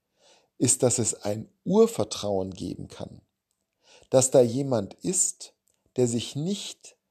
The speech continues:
aus der Ruhe bringen lässt, auf den sie immer zählen und bauen können, dass er alles besiegt. Da ist einer, der selbst den schlimmsten Naturgewalten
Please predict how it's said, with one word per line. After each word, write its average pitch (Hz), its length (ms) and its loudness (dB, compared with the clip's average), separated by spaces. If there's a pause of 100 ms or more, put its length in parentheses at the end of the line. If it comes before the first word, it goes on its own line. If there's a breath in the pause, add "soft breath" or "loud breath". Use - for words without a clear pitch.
(400)
aus 135 240 4
der 113 140 2
Ruhe 131 340 2
bringen 165 380 -4
lässt, - 480 -10 (920 soft breath)
auf 123 160 0
den 139 200 0
sie 117 140 2 (140)
immer 202 480 0
zählen 147 520 0
und 113 180 -6
bauen 139 380 2
können, 143 320 -6
dass 127 180 -2
er 101 220 -8 (160)
alles 139 400 0
besiegt. 95 680 -10 (1700)
Da 113 100 4
ist - 320 -2
einer, 131 580 0 (440)
der 110 120 0
selbst 117 320 0
den 104 140 -4
schlimmsten 139 580 -2
Naturgewalten 104 1120 -4